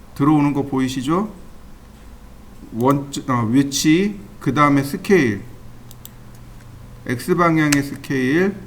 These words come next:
그 다음 Y방향의 스케일, 회전 각도. 세 가지 다 물어보는 거 보이시죠? 근데 굳이 스케일이나 로테이트까지 줘야 될 이유,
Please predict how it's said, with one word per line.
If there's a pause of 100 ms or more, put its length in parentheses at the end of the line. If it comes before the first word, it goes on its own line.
(260)
그
다음
Y방향의
스케일, (480)
회전
각도. (1600)
세
가지
다
물어보는
거
보이시죠? (580)
근데 (180)
굳이
스케일이나
로테이트까지
줘야
될
이유,